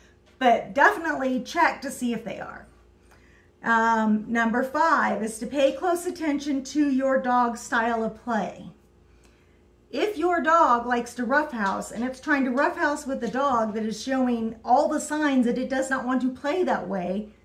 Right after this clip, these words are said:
step in between them because your dog is being a bully.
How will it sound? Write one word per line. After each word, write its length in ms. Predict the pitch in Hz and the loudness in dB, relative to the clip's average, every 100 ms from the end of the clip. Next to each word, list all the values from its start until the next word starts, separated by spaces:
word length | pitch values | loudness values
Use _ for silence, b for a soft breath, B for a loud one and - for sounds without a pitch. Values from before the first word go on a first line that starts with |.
| B | B
step 320 | - 254 - | -6 -2 0
in 100 | 240 | 2
between 400 | 233 - 320 339 | 0 -2 -4 0
them 180 | 262 233 | 2 2
because 320 | 240 247 240 | 0 0 -2
your 160 | 226 240 | 0 0
dog 280 | 240 226 233 | 0 0 0
is 80 | |
being 200 | - 202 | -2 -2
a 60 | 190 | -2
bully. 400 | 180 185 175 - | -2 -4 -4 -10